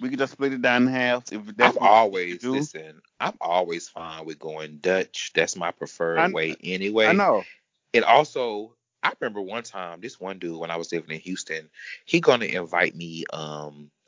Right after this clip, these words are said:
Speaker 2: out to eat to, uh, Houston's. And before we went, he told me, like, we was gonna, like, not split the bill, but, bitch, split an entree. And I was like,
Speaker 1: Now, hold up.
Speaker 2: um,
Speaker 1: The
Speaker 2: first
Speaker 1: first
Speaker 2: of
Speaker 1: date?
Speaker 2: all,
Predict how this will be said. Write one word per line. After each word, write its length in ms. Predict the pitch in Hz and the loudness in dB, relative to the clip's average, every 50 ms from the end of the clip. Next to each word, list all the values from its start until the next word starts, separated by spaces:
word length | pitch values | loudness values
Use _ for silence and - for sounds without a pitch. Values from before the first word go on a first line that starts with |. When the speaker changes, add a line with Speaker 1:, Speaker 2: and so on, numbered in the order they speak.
| - - | -6 0
Speaker 2:
out 260 | - 80 78 76 - | 2 2 2 2 -2
to 220 | - - - - - | -4 -8 -10 -10 -10
eat 280 | 73 76 71 67 - _ _ _ _ _ _ _ _ _ _ | -12 -14 -14 -16 -20 _ _ _ _ _ _ _ _ _ _
to, 240 | - - 92 85 - | -6 -2 0 0 0
uh, 480 | - 78 78 76 73 73 71 69 71 - - _ _ _ _ _ _ _ _ _ - | 0 -2 -2 -2 -4 -4 -4 -6 -6 -8 -10 _ _ _ _ _ _ _ _ _ -12
Houston's. 920 | - - 339 349 339 - - - 147 143 135 139 143 - - - - - _ _ _ _ _ _ _ _ - | -10 -6 -4 0 0 0 0 -2 -6 -6 -8 -10 -14 -12 -10 -10 -10 -10 _ _ _ _ _ _ _ _ 4
And 100 | 131 131 | 4 6
before 280 | 135 127 - 180 185 | 4 4 4 2 2
we 120 | 175 160 135 | 2 2 0
went, 320 | 107 107 135 160 160 - | 0 -2 -4 -4 -4 -4
he 160 | - 151 156 | -6 -10 -12
told 320 | 147 - - 143 151 139 127 | -8 -6 -4 -2 -2 -2 -4
me, 80 | 123 | -6
like, 380 | 120 110 104 98 98 92 82 _ _ _ | -4 -2 0 0 0 -2 -4 _ _ _
we 160 | - 107 120 | -16 -14 -12
was 140 | 120 113 110 | -12 -10 -6
gonna, 200 | 107 107 101 98 | -4 -4 -4 -2
like, 440 | 92 87 85 82 82 78 - - - _ _ _ _ _ _ | -2 -2 -2 -2 -4 -6 -8 -14 -20 _ _ _ _ _ _
not 240 | - 104 139 175 - | 4 4 4 4 4
split 260 | - - 117 104 - | 0 -4 -4 -4 -4
the 100 | - 87 | -6 -14
bill, 540 | 78 76 95 110 120 90 73 69 69 73 - _ _ _ _ | -12 -8 -8 -6 -6 -6 -6 -8 -12 -16 -20 _ _ _ _
but, 180 | - 104 95 90 | -4 -4 -2 0
bitch, 220 | 117 113 104 82 | 0 0 0 0
split 440 | - - - - - - 127 135 120 | -4 -8 -10 -10 -8 -2 2 2 4
an 120 | 98 90 - | 4 2 0
entree. 640 | - 107 123 127 - - - 73 69 62 - - _ _ _ _ _ _ _ _ _ _ _ _ _ _ _ _ _ _ _ _ _ _ _ _ _ - | -2 -2 -2 -4 -4 -8 -10 -10 -10 -10 -12 -14 _ _ _ _ _ _ _ _ _ _ _ _ _ _ _ _ _ _ _ _ _ _ _ _ _ 0
And 100 | 120 139 | 4 6
I 60 | 165 | 6
was 120 | 175 170 - | 6 6 4
like, 360 | 156 139 123 117 113 107 _ _ _ _ _ _ _ _ _ _ _ _ - | 2 2 2 2 0 -2 _ _ _ _ _ _ _ _ _ _ _ _ -2
Speaker 1:
Now, 300 | 107 110 123 113 104 101 | 0 2 4 4 2 2
hold 200 | 104 117 117 98 | 2 0 0 -2
up. 140 | - - 107 | -4 -6 -8
Speaker 2:
um, 80 | 107 104 - _ _ _ _ _ _ 131 | -10 -14 -18 _ _ _ _ _ _ -6
Speaker 1:
The 80 | 135 | 0
Speaker 2:
first 240 | - 156 151 143 139 | 4 4 4 4 4
Speaker 1:
first 0 | |
Speaker 2:
of 40 | 160 151 | 2 0
Speaker 1:
date? 80 | 139 | 2
Speaker 2:
all, 460 | 117 110 107 107 107 104 104 104 104 | 2 4 2 2 0 0 -2 -6 -8